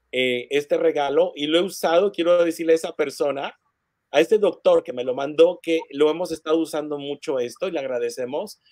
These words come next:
Le hemos mandado cosas al doctor que hemos grabado, pero para darles un ejemplo más o menos de cómo funciona esto, aquí sí tengo y aquí sí puedo poner el audio.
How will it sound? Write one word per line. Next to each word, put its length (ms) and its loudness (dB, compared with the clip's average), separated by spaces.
Le 120 6
hemos 240 4
mandado 520 2
cosas 260 -2
al 120 -8
doctor 260 -6
que 80 -8
hemos 200 -6
grabado, 520 -4
pero 420 6
para 280 6
darles 320 2
un 120 -4
ejemplo 460 0
más 260 -2
o 80 0
menos 340 -4
de 140 -4
cómo 480 -2
funciona 540 -8
esto, 540 -2
aquí 440 -10
sí 240 -10
tengo 300 2
y 80 0
aquí 160 -6
sí 100 -8
puedo 220 -2
poner 220 -6
el 120 -6
audio. 360 -8